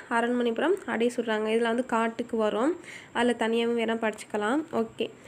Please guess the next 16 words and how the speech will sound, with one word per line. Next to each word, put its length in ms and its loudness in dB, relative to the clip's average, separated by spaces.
அடுத்து 500 2
அடைவினா 380 4
காடு 240 4
ஞாபகம் 220 2
வச்சுக்கோங்க. 420 -4
அடுத்து 320 6
அவல்னா 540 6
வந்து 240 4
பள்ளம். 560 4
இதுவும் 280 4
நிறைய 240 4
பேருக்கு 380 2
தெரிஞ்சிருக்கும், 600 0
இல்லாட்டி 340 2
வந்து 500 4
அவல், 640 6